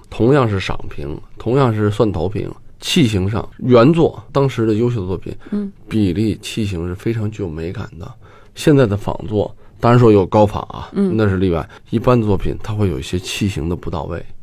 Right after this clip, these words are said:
Speaker 1: 烧制的釉色的不到位。为什么？您不能再回二百年前、三百年前去找釉吧，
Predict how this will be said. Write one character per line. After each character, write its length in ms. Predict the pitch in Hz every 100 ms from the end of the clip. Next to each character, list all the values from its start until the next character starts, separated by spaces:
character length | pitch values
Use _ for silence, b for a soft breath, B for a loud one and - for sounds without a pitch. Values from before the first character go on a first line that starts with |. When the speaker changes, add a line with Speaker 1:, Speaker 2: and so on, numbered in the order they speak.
| -
Speaker 1:
烧 360 | - - 170 160
制 180 | 143 131
的 100 | 117
釉 260 | 139 151 117
色 200 | - 107
的 80 |
不 120 | 82 87
到 160 | 73
位。 240 | 65 78 -
为 140 | 117
什 100 | 110
么？ 160 | 95 95 b b
您 160 | - 147
不 100 | 147
能 120 | 135
再 120 | 139
回 140 | 107 127
二 100 | 123
百 120 | 95
年 200 | 95 117
前、 280 | 117 92 113
三 160 | 131
百 100 | 123
年 160 | 104 113
前 160 | 127 120
去 140 | 123
找 180 | 101 -
釉 220 | 98 92
吧， 220 | 73 98